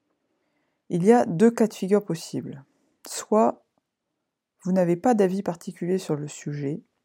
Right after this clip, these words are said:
et ne voulez pas défendre une thèse en particulier.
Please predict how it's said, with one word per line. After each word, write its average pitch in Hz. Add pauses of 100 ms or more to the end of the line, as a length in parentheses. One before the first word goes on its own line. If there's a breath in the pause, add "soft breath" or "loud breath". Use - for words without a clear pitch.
(440)
et 185
ne 180
voulez 185
pas 226
défendre 190
une 156
thèse 175
en 160
particulier. 147